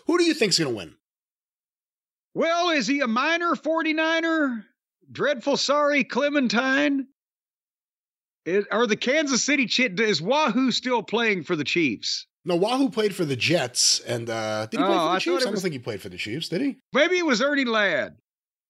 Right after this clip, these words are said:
Speaker 2: Well, if Ernie Ladd and Wahoo's playing, I'm, I'm betting on that team. But right now, you just, you download that app and you do that thing where you get that money and you, and you bet on,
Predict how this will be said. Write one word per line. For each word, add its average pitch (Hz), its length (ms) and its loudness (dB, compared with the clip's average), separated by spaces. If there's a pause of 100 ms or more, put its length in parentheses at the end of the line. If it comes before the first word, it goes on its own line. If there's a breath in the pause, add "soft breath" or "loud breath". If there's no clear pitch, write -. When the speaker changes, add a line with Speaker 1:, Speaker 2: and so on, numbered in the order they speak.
(100)
Speaker 2:
Well, 294 220 0
if 226 120 0
Ernie 330 280 0
Ladd 285 280 0
and 226 100 -2
Wahoo's 220 480 0
playing, 196 380 0
I'm, 226 260 0
I'm 196 260 0
betting 196 260 -2
on 185 180 -2
that 170 240 0
team. 117 400 -2 (840)
But 254 160 0
right 302 280 0
now, 294 360 2
you 233 200 0
just, 220 240 -4
you 226 160 0
download 254 520 0
that 226 180 2
app 240 320 0
and 214 140 2
you 202 100 2
do 240 240 2
that 208 280 0
thing 202 340 2
where 208 100 2
you 185 160 0
get 247 240 -2
that 202 240 0
money 170 340 2
and 226 140 2
you, 196 80 0
and 202 160 2
you 196 120 0
bet 240 520 -2
on, 196 260 0